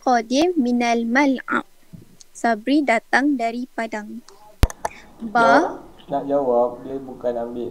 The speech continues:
Speaker 2: Sabri datang dari padang. Tak, kita kena ambil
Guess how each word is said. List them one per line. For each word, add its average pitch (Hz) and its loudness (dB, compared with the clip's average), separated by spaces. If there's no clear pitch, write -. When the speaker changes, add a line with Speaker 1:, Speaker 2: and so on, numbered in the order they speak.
Speaker 2:
Sabri 123 -8
datang 117 -6
dari 113 -10
padang. 120 -8
Tak, - -10
kita 135 -12
kena 120 -6
ambil 131 -12